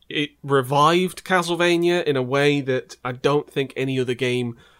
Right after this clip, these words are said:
could have. And I, I would love to see Konami eventually go back to it. We're currently seeing them kind of have a resurgence of wanting to make games again.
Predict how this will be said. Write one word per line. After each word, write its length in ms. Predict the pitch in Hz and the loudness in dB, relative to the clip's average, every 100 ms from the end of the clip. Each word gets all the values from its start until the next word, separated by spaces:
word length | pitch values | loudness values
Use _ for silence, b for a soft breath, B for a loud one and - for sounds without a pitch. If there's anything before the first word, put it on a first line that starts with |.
| b | b
could 300 | - - 175 | -8 2 2
have. 420 | 170 180 185 - - b b b b b - | 2 0 -2 -6 -20 b b b b b 2
And 460 | 147 147 147 147 - - | 6 6 4 0 -6 -6
I, 320 | 104 139 151 - _ - | 0 2 2 -2 _ -2
I 80 | 156 | 0
would 180 | 156 147 | 0 -2
love 400 | 151 165 180 - | 0 2 0 0
to 100 | 160 | -4
see 220 | - 151 | -2 -4
Konami 520 | - 160 156 151 147 | -2 0 0 0 0
eventually 640 | 135 - 151 165 - 151 | 0 0 -2 -2 -6 -4
go 180 | 139 143 | -2 -2
back 320 | 131 131 - | 0 -2 -4
to 140 | - 117 | -12 -12
it. 100 | 110 | -10
We're 140 | 117 - | -10 -10
currently 480 | - 214 180 160 151 | 2 4 4 0 -4
seeing 340 | - 147 139 | -2 -2 -2
them 160 | 135 131 | -2 -4
kind 220 | 151 139 | -4 -4
of 60 | 135 | -2
have 160 | 139 | -4
a 40 | 131 | -2
resurgence 560 | 131 - 143 131 131 | -2 2 2 0 -2
of 140 | 127 - b b b | -4 -6 b b b
wanting 460 | 120 135 139 147 131 | -2 -2 0 -4 -6
to 100 | 131 | -2
make 240 | 127 120 | -2 -2
games 300 | 135 135 127 | -2 -2 -2
again. 360 | 123 113 110 123 | -2 -2 -2 -4